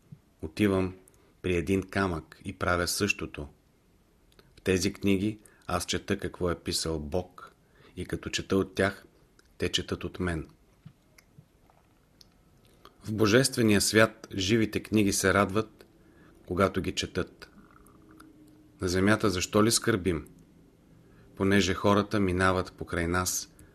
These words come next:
без да ни четат. Когато ние се зачетем в това, което Бог е писал в една жива книга, ние обичаме. Да ни обичат, това значи да изчетат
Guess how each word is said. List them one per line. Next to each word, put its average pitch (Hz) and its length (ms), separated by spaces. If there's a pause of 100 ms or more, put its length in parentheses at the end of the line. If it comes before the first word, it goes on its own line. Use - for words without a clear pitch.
(160)
без 98 260
да 95 120
ни 90 100
четат. - 600 (1800)
Когато 104 360
ние 107 260
се 98 160
зачетем 95 540
в - 80
това, 90 360 (100)
което 85 300
Бог 92 280
е 92 140
писал 98 340
в - 80
една 90 280
жива 87 300
книга, 98 460 (1200)
ние 92 240
обичаме. 78 600 (1300)
Да 87 160
ни 90 80
обичат, 90 640 (480)
това 101 240
значи 98 500 (460)
да 87 120
изчетат 135 720